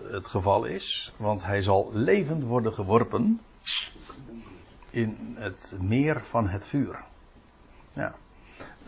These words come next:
Misschien dat ik het zo meteen nog voorlees. Eh, hij, de Heer, de Heer Jezus zal dat doen. Hè, hij, hij zal hem uit de weg ruimen. Dat, dat is dus het eind. Nou ja,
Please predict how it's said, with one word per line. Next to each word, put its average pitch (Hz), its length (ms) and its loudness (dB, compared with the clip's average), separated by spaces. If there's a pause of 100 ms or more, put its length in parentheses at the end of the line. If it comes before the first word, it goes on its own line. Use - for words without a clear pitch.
Misschien - 1000 -2
dat 160 200 0
ik - 60 -16
het - 100 -20
zo 147 140 4
meteen 135 220 4
nog 113 120 2
voorlees. - 560 -2 (680)
Eh, 151 180 12 (1040)
hij, 196 440 12
de 143 100 10
Heer, 196 500 10
de 135 140 12
Heer 147 220 12
Jezus 202 540 10 (200)
zal 165 260 12
dat 110 220 6
doen. 214 300 12 (500)
Hè, - 200 -4
hij, - 320 2
hij 127 200 6
zal 175 140 12
hem 151 120 10
uit 131 140 10
de 113 60 4
weg 160 160 8
ruimen. 165 580 8
Dat, 131 340 4
dat 208 140 12
is - 60 4
dus 127 180 6
het 95 100 0
eind. 101 400 0 (360)
Nou 143 180 10
ja, 110 320 10